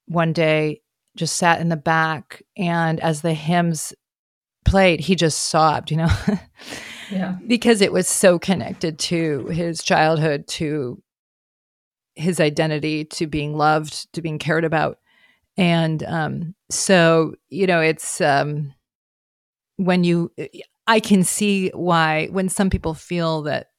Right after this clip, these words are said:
Speaker 1: ideology is used to judge them, scrutinize them,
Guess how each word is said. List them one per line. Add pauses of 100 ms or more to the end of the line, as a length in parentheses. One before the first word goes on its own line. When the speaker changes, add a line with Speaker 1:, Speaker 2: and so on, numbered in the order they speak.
Speaker 1:
ideology
is
used
to (440)
judge
them,
scrutinize
them,